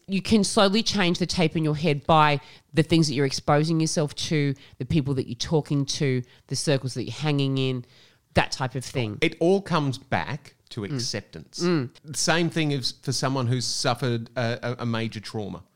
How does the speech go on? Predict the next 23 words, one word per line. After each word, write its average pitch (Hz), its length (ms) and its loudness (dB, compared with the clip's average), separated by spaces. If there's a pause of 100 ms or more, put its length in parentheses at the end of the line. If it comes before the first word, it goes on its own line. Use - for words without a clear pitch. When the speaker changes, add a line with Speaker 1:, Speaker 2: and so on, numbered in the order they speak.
Speaker 1:
Mm. 135 240 -10 (460)
Speaker 2:
Amputations, 123 880 -4
Speaker 1:
Yes. - 100 -16
Speaker 2:
quadriplegics. 127 840 2
Speaker 1:
Yes, 143 480 -2
yes, 147 400 -4
yes. 139 360 -4
Speaker 2:
Their 143 180 2
body 143 320 4
is 131 120 0
not 131 200 0
the 135 80 -6
same. 92 400 -4
Speaker 1:
Never 147 180 -4
can 143 260 -2
Speaker 2:
They 127 180 -4
Speaker 1:
be, 135 140 -10
yeah. 143 240 -4 (300)
Speaker 2:
But 147 140 0
until 139 280 0
they 147 180 -2
accept - 480 -6
that, 76 300 -8